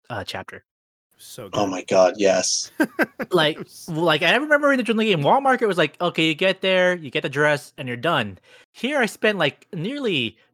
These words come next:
Speaker 1: two full days of gaming playing this section alone.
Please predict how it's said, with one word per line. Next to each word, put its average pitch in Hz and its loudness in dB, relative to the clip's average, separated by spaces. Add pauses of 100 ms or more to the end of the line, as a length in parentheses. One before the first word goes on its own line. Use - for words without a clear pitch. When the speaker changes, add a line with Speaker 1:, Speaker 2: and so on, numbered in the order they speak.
(120)
Speaker 1:
two 269 -2
full 220 -2
days 170 0
of 135 -6
gaming 123 -4 (320)
playing 170 -2
this 135 -4
section - -6
alone. 107 -6